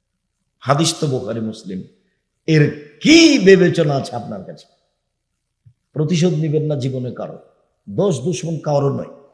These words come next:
দোষ দুশ্মন কারো পরি-, প্রতিশোধ নিবেন না। মাপ,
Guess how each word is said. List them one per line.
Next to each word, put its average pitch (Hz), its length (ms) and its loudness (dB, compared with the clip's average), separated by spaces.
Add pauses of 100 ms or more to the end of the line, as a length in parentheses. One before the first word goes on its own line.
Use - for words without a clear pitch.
(920)
দোষ 170 300 6
দুশ্মন 196 360 0
কারো 175 280 2
পরি-, 156 360 -2 (220)
প্রতিশোধ 156 380 -2
নিবেন 135 280 -4
না। 113 120 -8
মাপ, 127 280 -4